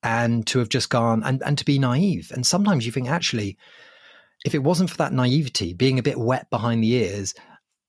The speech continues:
I, I absolutely wouldn't have done it, because I would have realized I had, I didn't have enough money 'cause I self-funded the, the, the business. Um, I didn't have anywhere near the s-, the, the, the, you know, the skill of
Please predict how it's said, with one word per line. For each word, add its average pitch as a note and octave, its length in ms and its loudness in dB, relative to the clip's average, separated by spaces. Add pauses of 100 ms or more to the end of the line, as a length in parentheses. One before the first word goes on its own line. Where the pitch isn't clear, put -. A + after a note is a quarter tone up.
(500)
I, C3+ 300 0
I C3 220 -2
absolutely C3+ 540 -2
wouldn't A#2 260 0
have G2 80 -6
done C3 180 0
it, A2 320 -10
because A#2+ 240 0
I A#2+ 60 4
would A#2+ 140 4
have A#2 100 4
realized G#2+ 360 2
I G2+ 80 -2
had, G#2 280 -2
I A#2 100 -2
didn't B2 320 -4
have G#2+ 160 -4
enough A2 240 0
money G2+ 440 -4
'cause G#2 120 -2
I G#2+ 80 2
self-funded A2 720 0
the, G2 320 -4
the, G#2 240 -6
the G#2+ 80 -2
business. G#2 540 -2 (520)
Um, A#2+ 420 0 (420)
I B2 60 -2
didn't C3 220 0
have A2 160 -2 (160)
anywhere C3+ 420 2
near A2 240 0
the - 80 -12
s-, - 280 -2 (140)
the, A#2 140 -2
the, - 200 -14
the, A#2 200 -8
you B2 120 -4
know, G2+ 120 -2 (580)
the - 60 -4
skill B2 500 2
of - 140 -4